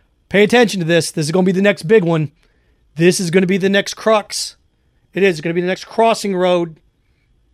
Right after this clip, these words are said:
It is in terms of sports, politics. Athletes wield a tremendous amount of power. They do. And don't say, you know, politics don't belong in sports.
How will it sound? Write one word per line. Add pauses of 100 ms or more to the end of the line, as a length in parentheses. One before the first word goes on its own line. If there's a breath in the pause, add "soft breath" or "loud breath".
(440)
It
is
in
terms
of
sports, (360)
politics. (560)
Athletes
wield
a
tremendous
amount
of
power. (760)
They
do. (500)
And
don't
say,
you
know,
politics
don't
belong
in
sports.